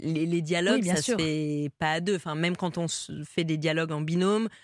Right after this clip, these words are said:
Speaker 1: on écrit chacun sa part des dialogues. Euh, c'est, c'est, donc il y a, il y a toujours un moment, évidemment, où on se retrouve seul.
Speaker 2: Et on devient schizophrène ou pas ?
Speaker 1: <laughs>
Speaker 2: À faire des dialogues, euh, en imaginant les voix. Parce que je suis sûre que vous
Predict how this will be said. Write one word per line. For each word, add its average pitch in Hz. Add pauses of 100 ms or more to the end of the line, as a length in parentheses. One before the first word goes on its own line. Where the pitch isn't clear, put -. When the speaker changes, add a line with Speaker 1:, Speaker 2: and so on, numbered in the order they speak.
(460)
Speaker 1:
on 175
écrit 170
chacun 175
sa 165
part 160
des 156
dialogues. 170
Euh, 143
c'est, 143
c'est, 151 (320)
donc 160
il 175
y -
a, 151
il 131
y 147
a 139 (120)
toujours 202
un 151
moment, 165
évidemment, 160
où 175
on 143
se -
retrouve 151
seul. 151 (160)
Speaker 2:
Et 185
on 165
devient 165
schizophrène 156
ou -
pas ? 170 (180)
Speaker 1:
<laughs> -
Speaker 2:
À 175
faire 165
des 165
dialogues, 180
euh, 165 (100)
en 190
imaginant 180
les 185
voix. 170
Parce 214
que 247
je -
suis 254
sûre 302
que 240
vous 214